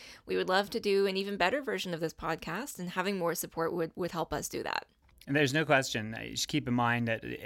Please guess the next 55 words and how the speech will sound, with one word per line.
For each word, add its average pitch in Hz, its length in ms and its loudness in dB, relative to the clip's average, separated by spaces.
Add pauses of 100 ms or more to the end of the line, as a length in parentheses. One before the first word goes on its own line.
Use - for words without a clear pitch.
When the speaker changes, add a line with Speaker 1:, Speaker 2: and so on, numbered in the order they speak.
(340)
Speaker 2:
as 120 200 2
obvious 127 260 4
as 107 140 -6
it 104 60 -10
sounds, 113 460 0
like, 104 240 -2
n-, 117 200 -6
neither 117 320 0
Camille 117 420 -2
nor 110 260 -2
I 107 200 2
profit 107 420 -4
from 104 220 -8
this, 101 260 -4
uh, 104 240 -2
in 110 100 -6
any 113 220 -2
way 107 140 -2
whatsoever. 107 720 0 (320)
Um, 110 180 4
this 104 160 -4
is 101 80 -4
all 110 220 4
a - 20 4
volunteer, 107 800 0
uh, 98 300 0
fundraising 113 880 -2
effort, 170 420 4
and 113 240 0
essentially, 127 680 2 (320)
but, 131 300 2
but 135 180 8
there's 131 220 2
no 139 100 4
question 139 380 4
that 120 140 2
Animal 127 340 4
Justice 120 460 2
has 117 140 2
been 113 140 0
the 113 80 2
ones 110 280 0
that 110 100 -4
have 107 100 -2
supported 113 500 -2
our 107 120 2
ability 107 400 -2
to 98 80 -6
do 160 240 2
this. 117 200 4
So - 140 2
essentially, 127 460 0
money 117 280 2
is 110 120 -2
coming 120 280 -2